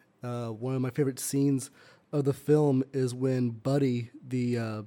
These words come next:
sophomore prankster, is roller skating down University Avenue, and to his right, you see a pretty newly constructed MacArthur court,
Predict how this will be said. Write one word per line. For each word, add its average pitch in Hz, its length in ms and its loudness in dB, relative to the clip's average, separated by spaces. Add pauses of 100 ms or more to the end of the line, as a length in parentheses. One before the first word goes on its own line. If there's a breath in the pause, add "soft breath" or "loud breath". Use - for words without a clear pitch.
sophomore 123 680 -2
prankster, 120 640 -6 (440 soft breath)
is 139 200 4
roller 143 360 6
skating 139 640 4
down 135 320 2
University 131 640 2
Avenue, 127 480 0
and 120 320 -2 (440)
to 147 180 -2
his 131 300 0 (140)
right, 135 560 0
you 127 180 -2
see 127 540 -2 (340 soft breath)
a 131 80 -8
pretty 330 380 -2
newly 175 360 4
constructed 160 720 0 (100)
MacArthur 135 840 0 (320)
court, 147 460 2